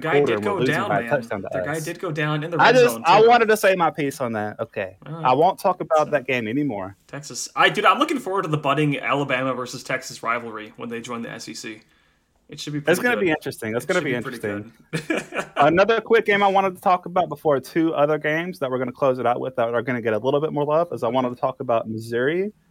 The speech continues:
Speaker 2: versus Auburn. And that is the most Auburn way to win
Speaker 1: Totally.
Speaker 2: a game.
Speaker 1: Hundred percent.
Speaker 2: I wanted to point out that both teams in the second half combined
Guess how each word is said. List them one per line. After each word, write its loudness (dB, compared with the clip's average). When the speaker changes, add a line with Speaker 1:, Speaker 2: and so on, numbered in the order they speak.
Speaker 2:
versus -6
Auburn. 2
And -2
that 4
is 0
the -8
most 0
Auburn 2
way 4
to 0
win -4
Speaker 1:
Totally. 0
Speaker 2:
a -2
game. -10
Speaker 1:
Hundred -6
percent. -4
Speaker 2:
I 8
wanted 6
to 0
point 4
out 4
that 4
both 2
teams -2
in -4
the -4
second -6
half 2
combined 0